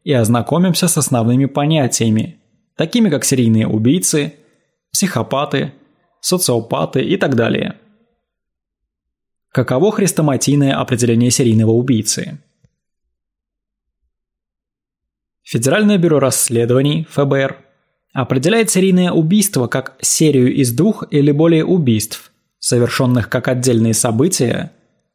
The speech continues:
обычно, но не всегда, одним преступником, действующим в одиночку. Несмотря на стандартное определение, с момента появления термина «серийный убийца»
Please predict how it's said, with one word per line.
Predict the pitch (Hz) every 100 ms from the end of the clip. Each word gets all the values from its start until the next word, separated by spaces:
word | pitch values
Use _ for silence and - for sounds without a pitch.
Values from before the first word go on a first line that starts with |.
| _
обычно, | - 117 170 233 175
но | 135
не | 123
всегда, | 110 - 120 117 147 165 _ _ _ _ _
одним | - 170 220 226
преступником, | 214 - 135 170 160 170
действующим | 143 131 - 156 151 170
в | 156
одиночку. | 160 127 117 - 123 175 - _ _ _ _ _ _ _ _ _ _ _
Несмотря | - 127 120 180 240
на | 233
стандартное | - 156 135 127 120 123
определение, | 113 120 120 131 175 127 -
с | -
момента | 123 170 226 220
появления | 214 180 135 120 113
термина | - 135 117 113 110 135
«серийный | - 143 120 107 110
убийца» | 117 123 202 - 120 117